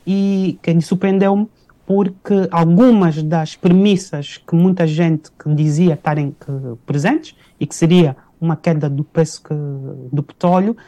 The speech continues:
acabam por não estar que, presentes, considerando que o fator China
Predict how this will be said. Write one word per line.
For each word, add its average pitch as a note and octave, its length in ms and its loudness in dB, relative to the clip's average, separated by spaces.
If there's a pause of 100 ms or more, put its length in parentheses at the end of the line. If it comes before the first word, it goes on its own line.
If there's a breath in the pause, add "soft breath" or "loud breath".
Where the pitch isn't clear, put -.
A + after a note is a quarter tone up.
(140 loud breath)
acabam F3+ 640 4
por F3 300 2
não G3 240 4
estar F3+ 380 -2
que, - 200 -10 (460)
presentes, F3+ 560 0
considerando E3+ 500 0
que - 80 -20
o - 300 -20
fator E3+ 260 -2
China G#3+ 440 -2